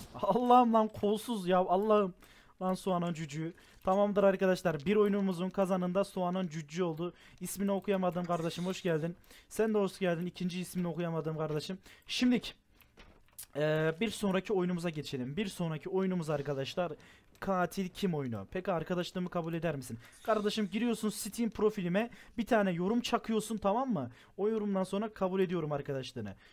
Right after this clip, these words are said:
Şöyle bir herkesi bir şeye çekeyim. Şöyle bir çektim herkesi. Şimdi arkadaşlar sıradaki oyunumuz Gmod oyunundan bildiğiniz bir oyun. Ee, katil kim oyunu.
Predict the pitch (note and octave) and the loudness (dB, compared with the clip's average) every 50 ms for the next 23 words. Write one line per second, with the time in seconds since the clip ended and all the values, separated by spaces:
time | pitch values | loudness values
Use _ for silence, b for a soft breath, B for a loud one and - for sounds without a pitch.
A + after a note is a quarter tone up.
0 | B - - - G3 F#3 F#3+ F#3 F#3+ F#3+ G3 F#3 E3+ F#3 E3+ E3 F3+ F3 F#3 F3+ | B -18 -6 -4 -2 0 0 2 2 2 2 0 0 -2 -4 -4 -4 -4 -2 -4
1 | F#3 B2+ - - - - - E3 E3+ F3 E3+ - F3 E3 - D#3+ D#3 D#3+ E3 b | -4 -6 -10 -12 -10 -6 -4 -2 -2 -2 -2 -4 -8 -6 -6 -6 -8 -8 -8 b
2 | b b b b b b b - - - - F#3 F3 E3+ F3 E3+ D#3+ E3 - - | b b b b b b b -14 -12 -6 -2 -2 0 0 0 -2 -4 -6 -10 -6
3 | - F#3 F3+ F3+ - F3 D#3+ D3+ C#3+ C3+ C3+ C3+ C3 D#3+ F#3 F#3 B B B B | -4 -4 -4 -2 -4 -2 0 0 -2 -2 -4 -6 -6 -8 -8 -10 B B B B
4 | - - - A3+ A3+ - G#3+ G3 G3+ G3+ A3 G#3+ G#3+ - - F#3+ - - B B | -6 -2 0 0 4 6 6 6 8 8 6 6 4 4 2 0 -2 -2 B B
5 | B B B B - - - - E3+ F3 F3 G#3 - - C4+ A#3+ G#3 F#3+ F3 F#3+ | B B B B -8 -4 -2 2 2 4 4 2 2 2 2 2 2 2 2 2
6 | A#3 A3+ - - C#3 A#2+ E3 F#3 A#3 A3+ A3 G#3+ - G#3+ G3 F#3 F#3 F#3 F3+ F#3+ | 0 0 -2 -6 -10 -6 -4 0 0 2 0 2 2 0 0 0 0 -2 -2 -2
7 | F#3 F3+ E3+ F#3+ F#3 E3 G3+ G3 G3 G3 E3+ D#3 E3 E3 D3+ - - D3+ D3 E3+ | -2 -2 -2 -4 -2 -2 0 0 0 0 -2 -2 -4 -6 -6 -4 -4 -4 -2 -2
8 | G3+ G#3+ G3+ B B B B B B - D3 C#3+ D3 C#3+ D3 D3+ - - G#3 G3 | -2 -4 -4 B B B B B B -10 -6 -4 -4 -2 -4 -4 -4 -2 0 0
9 | F#3 F#3 - - G#3 F#3+ - - G#3 F3+ D3+ C3+ A#2+ G#2+ G2+ | 0 0 -2 -4 -6 -6 -4 -2 -2 -2 -2 -4 -6 -8 -8